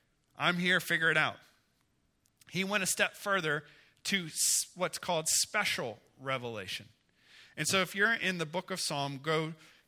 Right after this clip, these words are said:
all the way to the, near to the back of the New Testament to the book of Hebrews. To Hebrews. Hebrews chapter one. Hebrews chapter one,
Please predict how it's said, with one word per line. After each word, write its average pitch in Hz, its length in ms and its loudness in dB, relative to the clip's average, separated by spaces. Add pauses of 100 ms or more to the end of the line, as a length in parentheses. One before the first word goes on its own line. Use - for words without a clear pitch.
(280)
all 180 220 2
the 196 80 0
way 180 280 2 (440)
to - 120 -6
the, 135 200 -6 (280)
near 175 320 0
to 196 140 -4
the 160 100 -6
back 160 320 0
of 160 120 -4
the 147 100 -6
New 143 140 -4
Testament 135 540 -6
to 139 200 -2
the 131 120 -8
book 160 360 -6
of 123 340 -4 (300)
Hebrews. 104 680 -10 (1040)
To - 100 -12
Hebrews. 117 680 -12 (1300)
Hebrews 185 420 -2
chapter 143 400 -4
one. 113 300 -8 (2250)
Hebrews 185 360 -2
chapter 185 360 -2
one, 139 360 -4